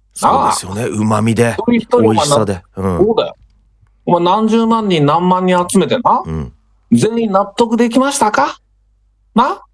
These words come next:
Speaker 2: 全員納得させることができたか？な？お前、こっちはお前、一人一人がお前、納得させてるじゃないか、お前。なあ、笑顔にして。
Speaker 1: うん。
Speaker 2: そういう納得させてるとか、そういう次元の問題じゃないんだよ、こっちは。
Speaker 1: うん。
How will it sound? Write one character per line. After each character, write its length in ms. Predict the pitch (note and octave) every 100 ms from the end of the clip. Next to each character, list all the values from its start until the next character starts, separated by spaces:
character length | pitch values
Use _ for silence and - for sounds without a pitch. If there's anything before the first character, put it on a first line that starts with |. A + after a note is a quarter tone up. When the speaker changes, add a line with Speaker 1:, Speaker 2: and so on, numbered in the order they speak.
| _ _ _ _ _ _
Speaker 2:
全 360 | A#2+ F3+ G#3+ F#3
員 180 | B3 A3
納 160 | G3+ G#3+
得 320 | - B3 A3+
さ 180 | A3 A3+
せ 80 | D4+
る 100 | C#4+
こ 80 |
と 140 | C#4 C#4
が 80 | F#3+
で 120 | B3
き 100 | -
た 140 | G#3+
か？ 300 | - C#4+ F4+ _ _
な？ 140 | - B3 G#4+ - _ _ _ _ _ _ _ _
お 120 | G#2+
前、 120 | G2+
こ 140 | - F#3
っ 80 | -
ち 120 | G#3
は 100 | D#3+
お 40 | -
前、 180 | C#3 - _ -
一 180 | - -
人 120 | B3 C4
一 160 | -
人 220 | - C#4+ C4+
が 80 |
お 120 | A3 C#3+
前、 220 | A2 - _ _ _ -
納 180 | E3+ G#3+ -
得 160 | C#4+
さ 160 | C#4+ C4
せ 120 | D4+
て 100 | E4+
る 120 | E4
じ 60 | D#4+
ゃ 40 |
な 140 | B3 D3+
い 20 |
か、 140 | A2
お 60 | G2+
前。 180 | - C#3 _ -
な 120 | G#3
あ、 60 | A#3+
笑 160 | D#3
顔 220 | D3 B2+ A2
に 100 | A#2+
し 100 | -
て。 280 | D#2+ - - -
Speaker 1:
う 200 | C#2 C#3+
ん。 60 |
Speaker 2:
そ 260 | D#2 A#3 C4+
う 60 | C4
い 60 |
う 360 | B3+ C4+ C4 A#2
納 180 | D3 F3+
得 240 | - A3+
さ 160 | - A3+
せ 120 | A#3
て 100 | A#3
る 60 | A#3+
と 80 | G#3+
か、 100 | -
そ 240 | - A3
う 60 | A3+
い 40 |
う 40 |
次 220 | D#3+ D3 F3+
元 200 | A#3 A3+
の 120 | F3+
問 220 | E3 F3+
題 120 | F#3+
じ 60 | D3+
ゃ 60 |
な 120 | C#3+ F3+
い 60 |
ん 40 | D3
だ 60 |
よ、 60 | -
こ 80 | -
っ 20 |
ち 120 | -
は。 200 | - D#2
Speaker 1:
う 60 | C#2+
ん。 160 | C2